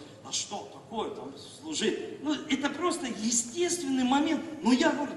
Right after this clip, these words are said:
"Давай, родная, служи Богу, давай, подталкивай, служи,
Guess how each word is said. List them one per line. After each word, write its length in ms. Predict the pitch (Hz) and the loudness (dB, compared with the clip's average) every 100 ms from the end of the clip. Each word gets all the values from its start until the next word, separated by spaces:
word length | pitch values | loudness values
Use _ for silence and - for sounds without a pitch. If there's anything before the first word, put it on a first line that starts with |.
| 214 | -4
"Давай, 440 | 262 294 302 294 | -4 2 4 4
родная, 560 | 285 285 302 311 277 233 | 4 4 4 4 6 4
служи 580 | - 285 285 311 294 - 311 | 0 0 2 2 2 -2 0
Богу, 440 | 311 247 202 - - - | 2 4 2 0 -2 0
давай, 460 | 302 294 294 311 302 | 8 8 10 10 10
подталкивай, 720 | 302 285 285 311 302 262 247 | 8 4 6 4 4 2 -4
служи, 680 | - - 302 262 320 320 277 | -6 -8 -6 -2 0 2 0